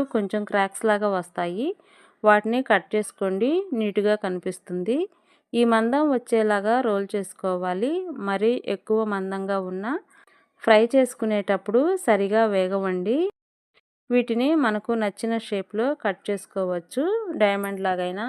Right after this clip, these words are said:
చేసుకోవచ్చు. నేనైతే స్క్వేర్ షేప్‌లో కట్ చేసుకుంటున్నాను. ముందు ఈ విధంగా నిలువుగా కట్ చేసుకొని ఆ తర్వాత అడ్డంగా కట్ చేసుకోవాలి. చూడండి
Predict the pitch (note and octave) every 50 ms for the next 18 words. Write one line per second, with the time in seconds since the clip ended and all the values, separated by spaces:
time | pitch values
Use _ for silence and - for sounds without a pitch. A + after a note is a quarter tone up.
0 | C#4+ C#4+ - G3+ F#3+ F3+ - - - F#3+ F#3 F3 E3+ E3+ - - A3+ C#4+ G4+ -
1 | _ _ _ _ _ _ _ _ - B3 B3 A#3+ A#3+ A#3 A#3 A#3 B3 B3+ C#4+ D#4
2 | - - - A#3 A3 G#3+ G#3 - A3+ G#3+ G#3 - A3 A3+ A#3 - G3+ F#3 - -
3 | G3+ G3+ F#3+ - _ - F#3+ F#3 - G3 F#3 F#3+ F#3+ F#3 F#3+ G3 A3+ C4+ F4 G#4+
4 | A4 _ _ _ - G#3+ G#3+ G#3+ A3 A#3+ C4 C4+ B3 A3 G#3 G3 F#3+ F#3 G3+ G3+
5 | G3+ G#3 A3+ A#3 A#3 G#3 G3+ F#3+ G3+ G3+ G3+ G3 G#3+ A3+ A3+ - G3 F3+ E3 _
6 | - G3 F#3+ - - _ - F#3 F3+ G3+ C#4 F#4 - _ _ _ _ _ _ _
7 | _ _ _ _ _ - G#3+ A3 G#3+ A3+ A3 G#3+ A3 G#3+ G#3 G3 - - A#3 C4+
8 | D#4+ F#4 G4 - - G3+ F#3+ F#3 G#3 G#3 G#3+ G#3+ A3 A#3+ A#3+ A3 G3 F3+ _ -
9 | G3 F#3 F3+ - - G3 F#3+ F3+ F#3 F3+ F3+ F#3+ A#3 C#4+ F4 G#4 G4+ - _ -
10 | - G#3+ G#3 G#3 G#3 G#3 G#3 A#3